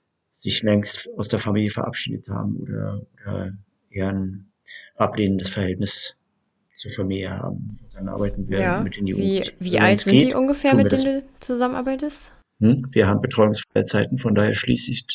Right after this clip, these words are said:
Speaker 1: nach unten im Grunde, ich sag mal, von vier-,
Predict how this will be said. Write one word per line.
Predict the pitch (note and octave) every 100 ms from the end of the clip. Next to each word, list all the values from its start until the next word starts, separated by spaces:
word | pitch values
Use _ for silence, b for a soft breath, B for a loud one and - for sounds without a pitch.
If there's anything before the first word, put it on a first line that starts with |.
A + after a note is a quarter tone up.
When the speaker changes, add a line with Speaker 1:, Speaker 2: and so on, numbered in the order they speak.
| -
Speaker 1:
nach | A#2 G#2
unten | B2+ A2+ G#2+
im | A#2+ G#2+
Grunde, | G#2 G#2 G#2+ G#2+ - B B B B _
ich | -
sag | - G2
mal, | G2+ G2 G2 G#2+ - - _ _ _
von | - - G#2 G2+ G2+ G2+ - _ _ _
vier-, | - - G#2+ A2+